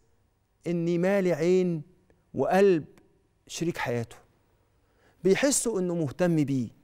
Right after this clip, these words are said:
وشايفه ومقدر وجوده. والمدح كمان بيحسسه بالدعم، إن كل حد فينا،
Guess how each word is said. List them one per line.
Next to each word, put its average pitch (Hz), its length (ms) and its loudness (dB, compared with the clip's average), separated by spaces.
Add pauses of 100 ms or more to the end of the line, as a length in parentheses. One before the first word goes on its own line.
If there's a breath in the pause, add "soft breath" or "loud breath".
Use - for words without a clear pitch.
(540)
وشايفه 151 520 2
ومقدر 143 560 0
وجوده. 156 560 0 (800)
والمدح 208 420 0
كمان 220 300 -2
بيحسسه 208 500 -6
بالدعم، 165 440 -4 (720)
إن 147 120 -2
كل 196 260 2
حد 160 280 -2
فينا، 190 380 -2